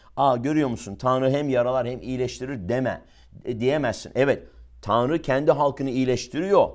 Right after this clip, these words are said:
ama ondan nefret edenlere, hatta onun halkına saldıranlara da, görüyor musunuz? Öcünü alıyor. Öcünü alıyor. Hatta kutsal kitapta görüyoruz mesela,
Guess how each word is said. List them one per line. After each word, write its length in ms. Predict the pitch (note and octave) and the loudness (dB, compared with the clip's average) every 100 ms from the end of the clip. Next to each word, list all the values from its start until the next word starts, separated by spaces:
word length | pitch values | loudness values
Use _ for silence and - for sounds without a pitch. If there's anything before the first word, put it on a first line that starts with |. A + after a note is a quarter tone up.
| - _ _ - | -8 _ _ -6
ama 200 | A2+ B2 A#2+ | -2 0 0
ondan 420 | A#2 A2+ D#3 C3 | -2 0 0 0
nefret 400 | B2+ B2+ - A2 | 0 0 -4 -2
edenlere, 580 | A#2 A2+ G#2 F#2+ E2 - - _ | -2 -2 -2 -4 -4 -10 -20 _
hatta 380 | - C3 - B2+ | -2 -2 2 2
onun 260 | - C3+ E3 | 2 0 -2
halkına 480 | A#2 B2+ A#2 C3 C#3 | 0 0 0 -2 -4
saldıranlara 800 | - B2 A#2 A#2+ B2+ A#2+ D3+ D3 | -2 0 0 -2 0 2 2 2
da, 220 | C#3+ - - - _ _ _ - - | 2 0 -16 -20 _ _ _ -20 -10
görüyor 280 | G2+ A#2+ D#3 | -4 -2 -2
musunuz? 480 | C3 - G2 D#2+ - - - | -4 -8 -12 -12 -18 -20 -2
Öcünü 360 | A#2 A#2 C#3+ D#3 | 0 0 0 0
alıyor. 480 | A#2 A2+ A#2+ F#2+ - - - - - - - - - - - - - - - - - | 2 2 2 0 -2 -14 -20 -20 -20 -20 -20 -20 -20 -20 -20 -20 -20 -20 -20 -14 -4
Öcünü 320 | G#2+ G2+ C#3 | -4 -2 0
alıyor. 320 | A#2+ B2+ A2+ | 0 2 2
Hatta 340 | A#2+ - A#2 - | 2 4 4 4
kutsal 320 | G#2+ C3+ B2+ | 0 2 2
kitapta 300 | - A#2+ C3 | -2 -6 -6
görüyoruz 560 | A2 A2 C3 A2 - A#2 | -4 -4 -2 -4 -6 -10
mesela, 420 | F2+ - C#2+ | -8 -8 -12